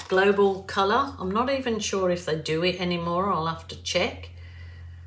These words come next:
But it's like an orange yellow, so it's not too bright.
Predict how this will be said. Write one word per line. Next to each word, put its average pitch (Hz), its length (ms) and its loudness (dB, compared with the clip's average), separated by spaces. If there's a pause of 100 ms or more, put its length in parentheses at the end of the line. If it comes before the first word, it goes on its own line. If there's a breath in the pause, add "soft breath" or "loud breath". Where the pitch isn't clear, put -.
(220 loud breath)
But 170 100 -8
it's - 200 -6
like 220 240 0
an 180 200 -2
orange 170 600 2
yellow, 175 500 4
so 180 220 2
it's 160 240 0
not 208 320 2
too 214 420 0
bright. 208 720 -2